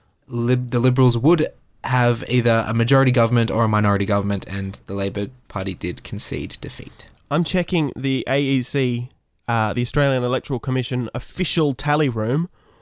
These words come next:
Speaker 2: One out of one hundred and fifty House of, House of Representative seats have been declared.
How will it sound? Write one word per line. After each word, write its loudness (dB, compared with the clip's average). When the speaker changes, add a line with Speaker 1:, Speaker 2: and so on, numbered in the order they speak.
Speaker 2:
One 2
out 0
of 0
one 2
hundred 2
and 2
fifty 0
House 0
of, -4
House 0
of -2
Representative 0
seats -4
have -6
been 0
declared. -6